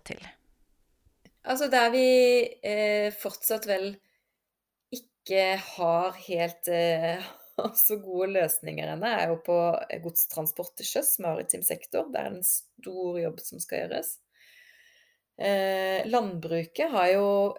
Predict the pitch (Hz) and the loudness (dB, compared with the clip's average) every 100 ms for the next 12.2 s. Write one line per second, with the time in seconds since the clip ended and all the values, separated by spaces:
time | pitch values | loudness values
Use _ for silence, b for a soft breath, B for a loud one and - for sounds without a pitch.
0 | - 202 202 180 160 175 170 190 - 147 | -2 0 2 2 2 0 -2 -8 -12 -12
1 | 139 151 156 151 - 165 269 294 196 196 | -8 -4 -2 -2 -2 -2 0 0 2 0
2 | - - - - 170 170 - - 190 - | -2 -2 -2 2 0 0 -2 -2 -2 -6
3 | 202 - - 156 156 170 165 151 165 - | -8 -8 -6 -6 -6 -4 -4 -4 -8 -8
4 | 151 156 151 - - - - 208 208 - | -6 -6 -4 -2 -4 -6 -10 -6 -6 0
5 | 170 160 202 302 - - 185 185 190 b | 0 2 -2 -4 -4 -2 -2 -2 -6 b
6 | b b b - 196 190 196 - _ _ | b b b -6 -4 -4 -6 -14 _ _
7 | - 175 180 180 160 151 156 165 233 226 | -14 4 6 6 4 0 -2 -2 4 6
8 | 214 208 196 196 180 175 - 175 147 202 | 6 2 -2 -4 -2 0 4 4 4 2
9 | 247 233 180 175 175 175 190 175 - 147 | -2 -2 0 0 0 -2 0 0 0 -2
10 | 143 156 165 160 135 143 147 170 - - | -6 -4 -6 -6 -8 -8 -8 -10 -2 0
11 | - 165 165 147 185 254 202 170 - 190 | 2 2 2 2 0 -2 -2 0 0 -2
12 | 180 | -2